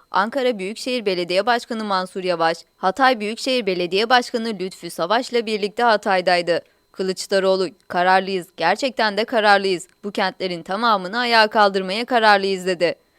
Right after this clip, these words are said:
Kılıçdaroğlu, Adana ve İskenderun'un ardından Kahramanmaraş merkezli on ili etkileyen depremlerden zarar gören Hatay'a geldi. Burada incelemelerde bulunan ve Hatay Büyükşehir Belediye Başkanı Lütfü Savaş'tan bilgi alan Kılıçdaroğlu,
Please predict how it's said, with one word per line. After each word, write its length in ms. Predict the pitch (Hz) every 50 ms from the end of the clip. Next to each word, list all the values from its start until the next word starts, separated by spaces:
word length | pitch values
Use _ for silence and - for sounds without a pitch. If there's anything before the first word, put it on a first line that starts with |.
| _ _ _ _ _
Kılıçdaroğlu, 720 | - 208 190 196 - - - 202 185 196 190 190 190 185 - -
Adana 360 | 190 190 202 226 240 254 247
ve 100 | 240 214
İskenderun'un 720 | 202 - - - 196 202 226 254 247 240 247 233 226 220
ardından 520 | 214 202 196 190 202 202 196 196 190 190
Kahramanmaraş 840 | 190 - 170 170 175 175 175 190 214 240 247 254 240 233 233 233 -
merkezli 560 | 220 208 202 202 - 208 202 185 185 180 -
on 200 | - 185 208 233
ili 160 | 269 233 254
etkileyen 540 | 240 220 220 - - 208 208 202 202 202 196
depremlerden 720 | 196 190 190 208 190 190 190 190 190 190 175 196 196 190
zarar 340 | 175 180 170 175 202 226 240
gören 340 | 226 247 226 220 240 262
Hatay'a 360 | 262 240 220 - 220 202 190 190
geldi. 480 | 175 185 180 175 175 165 175 160 139 - _ _ _ _ _ -
Burada 280 | 190 196 196 190 202
incelemelerde 840 | 196 190 190 180 180 165 175 175 175 175 175 175 175 175 202 233 226
bulunan 400 | 262 226 240 226 208 196 190 190 - _ _ 185
ve 120 | 180 165
Hatay 440 | 165 - 185 190 262 247 233 214 185
Büyükşehir 460 | 185 190 208 - - 269 254 240 208
Belediye 420 | 226 220 226 220 185 196 196 214
Başkanı 440 | 214 240 254 - - 247 220 220 214
Lütfü 260 | 185 190 - - 170
Savaş'tan 600 | 170 - 185 185 202 233 254 - - 247 233 226 208
bilgi 280 | 196 190 180 165 202
alan 260 | 226 247 254 240 240 233
Kılıçdaroğlu, 800 | - 214 190 196 - - 196 190 185 180 175 170 170 170 170